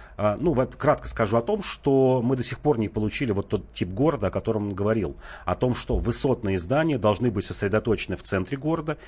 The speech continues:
и чем дальше от центра, тем меньше, тем меньше этажность у домов. И вот какие-то окраины города, это уже вот переходят, э, в фермерские крестьянские хозяйства,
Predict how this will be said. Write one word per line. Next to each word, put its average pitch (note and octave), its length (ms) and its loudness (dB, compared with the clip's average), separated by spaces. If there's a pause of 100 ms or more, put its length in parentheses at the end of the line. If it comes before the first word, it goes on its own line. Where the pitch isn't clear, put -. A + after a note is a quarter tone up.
(160)
и A#2 120 -4
чем C3 260 0
дальше A2 340 2
от G#2 120 -2
центра, - 380 -4
тем A#2 240 -2
меньше, E3 520 0 (300)
тем A2 180 -2
меньше C3+ 360 0
этажность F#2+ 540 0
у F#2+ 80 -8
домов. F2+ 440 0 (240)
И G#2+ 100 0
вот A2 120 -2
какие-то A#2+ 320 -2
окраины C3 400 2
города, E3 420 0
это A2+ 200 -4
уже B2+ 220 2
вот B2+ 220 -4 (240)
переходят, B2+ 540 2
э, G2+ 180 2
в F#2+ 60 -4
фермерские B2 540 0
крестьянские G#2+ 580 -2
хозяйства, G#2 600 0